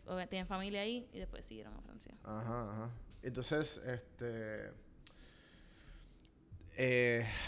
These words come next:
Speaker 2: no sé cómo continu-, no sé si continuar lo de Ricky o si continuar la línea de, ok, vamos a empezar rápido, vamos a sal-,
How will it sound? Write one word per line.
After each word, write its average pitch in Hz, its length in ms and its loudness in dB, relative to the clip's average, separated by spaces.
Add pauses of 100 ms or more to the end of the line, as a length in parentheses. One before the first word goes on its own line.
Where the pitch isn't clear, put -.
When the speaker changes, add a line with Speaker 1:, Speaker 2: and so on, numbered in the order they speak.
(1000)
Speaker 2:
no 127 120 2
sé 165 160 8
cómo 139 220 4
continu-, 143 360 2
no 135 100 4
sé - 80 2
si 170 60 8
continuar 127 360 4
lo 151 180 8
de 156 60 8
Ricky 117 420 2 (800)
o 120 140 10
si 120 140 4
continuar 117 400 4
la 135 140 10
línea 135 280 6
de, 113 60 6
ok, 107 200 4
vamos 107 200 4
a - 20 2
empezar 135 360 2
rápido, 127 300 2
vamos 131 260 -2
a 151 100 6
sal-, 139 120 2